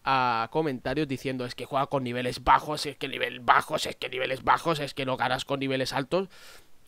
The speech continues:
Vale, este es el nivel de Europe, ¿vale? Este es el nivel del Europe. En el latino no lo sé qué nivel hay, qué nivel hay, pero aquí no hay mucho nivel. O sea, el nivel, lo que hay es o bueno, o...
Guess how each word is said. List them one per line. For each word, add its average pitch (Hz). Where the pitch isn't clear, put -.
Vale, 98
este 220
es 277
el 240
nivel 165
de 143
Europe, 117
¿vale? 120
Este 180
es -
el 147
nivel 135
del 131
Europe. 147
En 139
el 131
latino 139
no 165
lo 156
sé 139
qué 143
nivel 123
hay, 139
qué 139
nivel 127
hay, 135
pero 131
aquí 151
no 180
hay 175
mucho 139
nivel. 78
O 113
sea, -
el 139
nivel, 185
lo 151
que 135
hay 233
es 135
o 127
bueno, 156
o... 131